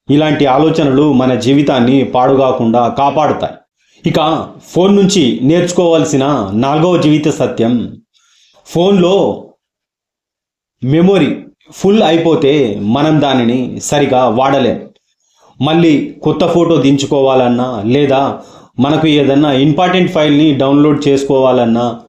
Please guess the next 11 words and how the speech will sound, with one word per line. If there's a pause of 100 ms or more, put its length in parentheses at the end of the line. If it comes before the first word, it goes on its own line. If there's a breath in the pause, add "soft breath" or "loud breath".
(160)
ఇలా (120)
చాలా
రకాలుగా (280)
ఇబ్బంది
అవుతూ
ఉంటుంది. (600 soft breath)
అప్పుడు
మనం (340)
కొత్త
ఫోటోని (340)
తీసుకోవాలన్నా,